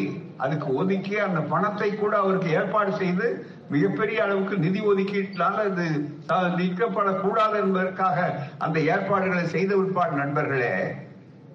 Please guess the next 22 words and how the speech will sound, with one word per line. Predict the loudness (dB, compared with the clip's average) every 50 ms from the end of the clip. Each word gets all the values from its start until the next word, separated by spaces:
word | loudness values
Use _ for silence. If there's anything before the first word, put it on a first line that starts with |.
| -16
கடைசியா | -6 -4 -2 0 2 2 2 0 0 0 2 2 2 2 2 2
இருபத்தி | 2 2 2 2 2 2 0 0 -2 -4
மூணு | -2 0 0 0 0 0 0
கிலோமீட்டர் | 0 2 2 2 2 2 2 0 0 0 -2 -2 0
தான். | -2 -2 -2 -4 -6 -6
நல்லா | -4 -2 0 0 -2
புரிஞ்சுங்க | -2 -2 -4 -4 -2 -2 -2 -4 -4 -6 -8 -10 -12 -14 -16 -18 -18 -18 -18 -18 -20 -10 -4
இளைஞர்களே, | -2 0 0 2 2 2 2 2 4 4 4 4 2 2 0 -2 -2
இன்னைக்கு | -2 0 2 2 4 4
வேலை | 4 4 4 4 4
வாய்ப்பு | 4 4 4 2 0 -2 -2 -4 -6 -6 -8 -8
எங்கெங்க | -8 -6 -4 -4 -4 -2 0 0
இளைஞர்கள்லாம் | 0 0 -2 -2 -2 -2 -2 0 0 0 0
இங்க | 0 0 0
வர்றாங்க | 2 2 2 0 0 0 0 0 0 0 0 0 -2 -4 -8 -10 -14 -14 -16 -16 -18 -18 -18 -8 -2
பாத்தீங்கன்னா, | 0 0 2 2 0 0 2 2 2 2
வடநாட்டு | 2 2 2 4 4 4 4 4 2 2
இளைஞர்கள் | 2 2 2 0 2 2 2 2 2 0
இங்க | 0 2 2
வர்றாங்க. | 2 2 2 2 2 2 0 0 0 0 0 0 0 -2 -4 -8 -10 -14 -18 -20 -20 -14 -6
அதுவே | -4 -2 0 0 0 2 0
நம்ம | 0 0 0